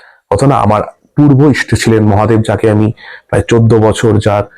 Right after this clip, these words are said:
সেবা পূজা অর্চনা করেছি। এবং বলা হয় মহাদেব পরম বৈষ্ণব, তিনি যার উপর সন্তুষ্ট হন তাকে সেই দিব্য রাস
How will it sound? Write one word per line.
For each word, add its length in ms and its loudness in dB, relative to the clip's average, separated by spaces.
সেবা 260 -2
পূজা 220 2
অর্চনা 280 -2
করেছি। 420 0
এবং 400 0
বলা 200 2
হয় 160 0
মহাদেব 360 0
পরম 260 2
বৈষ্ণব, 360 -2
তিনি 200 2
যার 260 0
উপর 140 -2
সন্তুষ্ট 440 -4
হন 240 0
তাকে 380 -2
সেই 180 -2
দিব্য 400 2
রাস 340 0